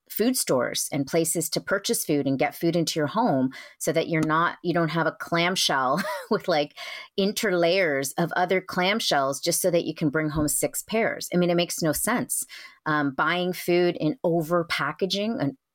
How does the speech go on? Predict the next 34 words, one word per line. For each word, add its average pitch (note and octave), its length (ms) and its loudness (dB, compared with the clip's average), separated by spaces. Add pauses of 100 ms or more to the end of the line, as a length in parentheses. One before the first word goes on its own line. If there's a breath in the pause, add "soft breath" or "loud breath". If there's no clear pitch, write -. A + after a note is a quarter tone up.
(160)
overpackaged E3 840 -2
foods, G3+ 520 0 (380 loud breath)
um, D3 520 0 (360)
consumers E3+ 500 0
are E3 80 -2
kind D#3 240 -2
of, D3 160 -2
especially D#3+ 420 -2
younger C#3+ 220 2
generations, G#3 560 0
looking E3 440 -2
away D3+ 280 2
from G3 200 -6
that. A#3+ 240 2
And - 80 -2
they're D3 80 0
trying D3+ 320 -2
to D3 60 -4
find D3 340 0 (120)
more D3+ 220 2
sustainable C#3+ 480 0
ways C3 260 0
to - 140 -4
physically E3 680 0
get C3+ 280 -2
the C#3+ 60 0
food C#3 480 -2
that C3 120 -2
they C3+ 80 0
want B2+ 240 0
to - 140 -8
consume E3 480 2 (380 loud breath)
into D3+ 280 2
their B2+ 260 -2